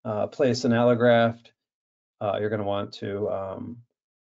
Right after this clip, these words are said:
uh, cover that with a, a membrane. Uh, the ones we have are, are the ones that our instructors, uh,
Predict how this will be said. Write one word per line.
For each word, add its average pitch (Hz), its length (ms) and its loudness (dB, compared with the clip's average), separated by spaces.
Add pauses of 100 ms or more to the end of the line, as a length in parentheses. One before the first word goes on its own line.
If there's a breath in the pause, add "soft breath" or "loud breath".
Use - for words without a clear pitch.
(340)
uh, 90 160 -6
cover 127 340 2
that 113 360 4
with 104 260 -6
a, 104 320 -6
a 110 40 -10
membrane. 117 760 2 (100)
Uh, 110 140 -2
the 110 100 -2
ones 113 280 -2
we 110 100 -4
have 107 380 2
are, 104 320 -6
are 107 60 -4
the 107 100 -4
ones 104 360 -8
that 104 300 -4 (720)
our 104 140 2
instructors, 104 800 0
uh, 87 560 -8